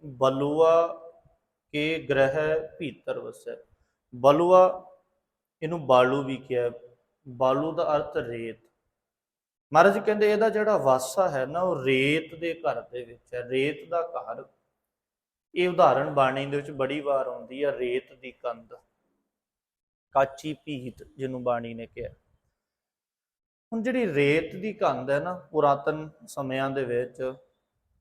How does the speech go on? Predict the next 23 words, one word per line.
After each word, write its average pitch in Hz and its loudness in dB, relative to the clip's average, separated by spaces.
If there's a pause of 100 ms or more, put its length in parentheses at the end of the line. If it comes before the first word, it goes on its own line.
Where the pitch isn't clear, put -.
ਜਿੱਥੇ 123 -12 (420)
ਅੱਜ 135 -2
ਵੀ 135 -4
ਕਈ 131 -4
ਥਾਵਾਂ 123 -6
ਤੇ 123 -10
ਨੇ, 123 -12
ਜਿੱਥੇ 123 -16
ਕੱਚੇ 147 -8
ਘਰ 123 -6
ਬਣਾਏ 113 -12
ਜਾਂਦੇ - -20
ਆ, - -20 (1040)
ਉਹ 226 2
ਜਿਹੜੀ 233 -2
ਰੇਤ 143 -2
ਦੀ 202 -8
ਕੰਧ 156 -4
ਹੈ 143 -2
ਨਾ, 151 -8
ਉਹ 214 -2 (100)
ਹਵਾ 143 6
ਦੇ, 208 2